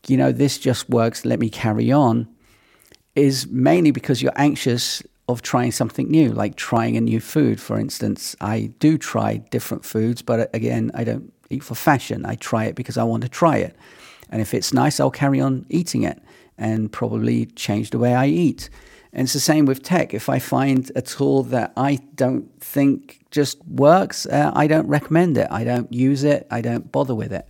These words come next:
So find your sweet spot in getting, um, getting things organized and simplified. I mean, there's nothing else I can say about that.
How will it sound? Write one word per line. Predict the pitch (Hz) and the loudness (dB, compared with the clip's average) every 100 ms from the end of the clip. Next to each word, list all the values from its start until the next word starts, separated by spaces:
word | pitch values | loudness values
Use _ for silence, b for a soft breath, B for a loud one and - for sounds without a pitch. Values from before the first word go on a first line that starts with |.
| b b b b b b b b | b b b b b b b b
So | - 139 139 | 2 6 4
find | 135 - 165 175 175 - | 2 2 6 6 4 2
your | 135 135 131 127 127 b b | 4 8 8 6 4 b b
sweet | - - - 143 - | -10 -8 2 2 2
spot | - - 110 107 - b b b _ | -4 0 2 0 -4 b b b _
in | 120 117 117 113 | 0 2 2 -2
getting, | - 131 127 120 113 117 _ _ _ _ - | 2 4 4 2 0 -6 _ _ _ _ -10
um, | 110 107 104 101 107 143 _ _ _ _ _ _ _ _ - - | -6 -4 -4 -6 -8 -14 _ _ _ _ _ _ _ _ -20 -8
getting | - 123 117 | -2 2 0
things | - 98 98 | -2 -4 -4
organized | - 110 107 98 95 - | -2 0 0 -2 -2 -4
and | 104 | -4
simplified. | - 110 110 - 110 104 - - | -2 -4 -6 -8 -6 -6 -8 -8
I | |
mean, | 113 110 | -2 0
there's | 110 110 | -2 -2
nothing | 117 113 - 107 | -2 -2 -2 -4
else | 104 113 - - - | -2 -4 -8 -12 -8
I | 110 | -6
can | - 110 | -6 -8
say | - 113 | -4 -4
about | 113 110 107 | -4 -6 -8
that. | 107 101 | -10 -10